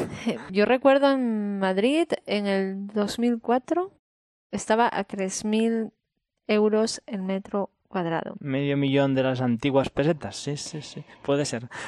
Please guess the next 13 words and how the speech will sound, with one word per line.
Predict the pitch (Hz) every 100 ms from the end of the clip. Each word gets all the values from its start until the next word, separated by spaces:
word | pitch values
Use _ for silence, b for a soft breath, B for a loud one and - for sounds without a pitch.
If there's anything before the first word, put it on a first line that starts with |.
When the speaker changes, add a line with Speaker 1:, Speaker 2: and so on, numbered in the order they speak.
| B
Speaker 2:
La | 143 139
verdad | 135 135 156
es | 175
Speaker 1:
En | 214
Speaker 2:
que | 202
Speaker 1:
Valencia, | 202 220 233 277 262 262
¿sabes | 262 - 247 269 311 -
más | 233 233 233
o |
menos | 233 240 269 320 -
cómo | - 214 208 208 208 214
puede | 220 214
estar? | 214 - 233 269 320